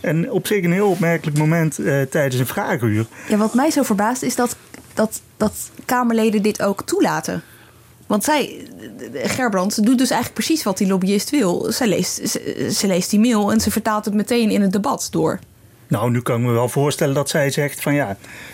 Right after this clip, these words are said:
Speaker 1: die minister zegt dat er geen akkoord is over de prijs. Ik zie hiervan wel. Als Kamerlid zou ik dan ook willen weten van: staat de minister hier nou te liegen of ben ik gek?" Dus ik weet niet of dit, ken jij voorbeelden, Tom-Jan,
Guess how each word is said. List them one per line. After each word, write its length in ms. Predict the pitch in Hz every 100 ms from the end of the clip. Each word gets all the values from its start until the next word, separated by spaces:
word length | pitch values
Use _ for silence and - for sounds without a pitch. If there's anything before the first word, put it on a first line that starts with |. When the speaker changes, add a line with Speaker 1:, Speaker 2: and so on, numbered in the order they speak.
| -
Speaker 1:
die 80 | 127
minister 380 | 120 123 - 123
zegt 240 | 123 -
dat 160 | 139 127
er 60 |
geen 220 | 143 127
akkoord 340 | 120 - 127 123
is 80 | 135
over 180 | 117
de 60 | 113
prijs. 440 | 123 113 143 - - - - - - - - - -
Ik 200 | - 123
zie 160 | - 135
hiervan 340 | 131 117 120
wel. 320 | 107 120 202 - - - -
Als 180 | - -
Kamerlid 460 | 113 110 117 127
zou 160 | - 135
ik 60 |
dan 160 | 135 156
ook 140 | 180
willen 180 | 143 113
weten 320 | 104 104 -
van: 180 | 127 120
staat 280 | - 135 135
de 60 | 139
minister 360 | 131 131 -
hier 100 | 135
nou 180 | 135 127
te 100 | 127
liegen 300 | 120 147 190
of 80 | 170
ben 160 | 190
ik 140 | 202 196
gek?" 280 | 107 98 - - - - - - -
Dus 100 | -
ik 120 | 143
weet 160 | 139 151
niet 180 | 160 170
of 120 | 135
dit, 280 | 151 139 - - - - - - - - -
ken 200 | - 190
jij 200 | 190 165
voorbeelden, 680 | 139 170 165 139 131 131 120
Tom-Jan, 520 | - 139 135 131 139